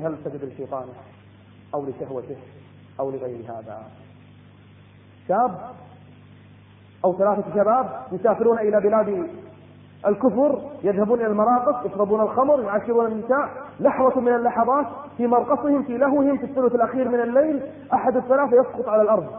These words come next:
وهو سكران، سقط على الأرض، جاءوا أصحابه يهزونه، يحتضر:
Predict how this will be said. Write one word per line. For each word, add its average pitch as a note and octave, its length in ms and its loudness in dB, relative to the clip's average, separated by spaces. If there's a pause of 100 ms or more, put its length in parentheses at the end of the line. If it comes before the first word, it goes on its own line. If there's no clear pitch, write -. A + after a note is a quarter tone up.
(1040)
وهو F3 200 -2
سكران، F#3 460 -6
سقط F#3+ 220 -8
على F#3 120 -4
الأرض، F3+ 200 -6 (580)
جاءوا G#3+ 180 0
أصحابه G#3 400 -4 (320)
يهزونه، G#3 580 -2 (240)
يحتضر: B2+ 420 -10